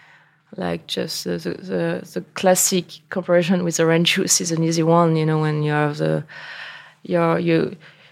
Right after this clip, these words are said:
with this type of wine, you basically, you have your raw orange juice and you're not l-, drinking something that you have no clue about, and then you start to speak about what you can do for winemaking and so on and so on. So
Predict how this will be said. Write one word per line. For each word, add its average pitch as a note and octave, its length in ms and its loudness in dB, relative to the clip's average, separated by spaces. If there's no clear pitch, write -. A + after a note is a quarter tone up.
with F3 140 -4
this E3+ 120 -8
type E3+ 220 2
of E3+ 180 -2
wine, E3+ 180 2
you E3 300 0
basically, E3+ 420 -6
you E3+ 100 2
have E3+ 100 0
your E3+ 180 2
raw D#3+ 200 4
orange E3 320 2
juice E3+ 280 2
and F3 460 4
you're E3+ 140 6
not E3+ 240 2
l-, E3 120 -6
drinking E3+ 360 0
something F3 420 -2
that F3 200 -2
you F3+ 60 0
have E3+ 80 0
no E3+ 100 4
clue A#3 260 4
about, E3+ 440 0
and E3+ 160 4
then D#3+ 140 4
you D#3 60 0
start E3 340 -6
to - 100 -12
speak F3+ 320 -2
about E3 420 0
what E3 200 -4
you - 60 -18
can E2 440 -4
do F2+ 180 0
for E2+ 440 -4
winemaking E3 540 -2
and F3 100 -2
so F3 140 -4
on E3+ 60 2
and E3 120 2
so - 160 0
on. G3+ 180 6
So E3+ 260 2